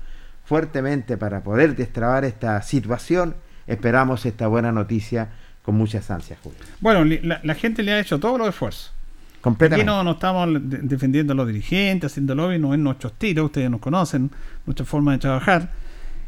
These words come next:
Speaker 2: es justamente contar lo que ha pasado. Hay gente que, que no duerme en las noches,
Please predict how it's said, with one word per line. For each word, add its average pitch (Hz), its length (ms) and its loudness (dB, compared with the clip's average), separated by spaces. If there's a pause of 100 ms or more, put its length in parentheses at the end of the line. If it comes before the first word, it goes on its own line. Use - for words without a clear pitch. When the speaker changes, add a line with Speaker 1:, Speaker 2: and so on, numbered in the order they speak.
Speaker 2:
es 196 380 4
justamente 190 460 0
contar 156 340 2
lo 208 140 0
que 185 60 2
ha 180 40 2
pasado. - 480 0
Hay 147 140 2
gente 170 320 0
que, 143 200 0 (460)
que - 120 -2
no 135 140 4
duerme 170 380 4
en 160 40 6
las 147 100 4
noches, 151 540 2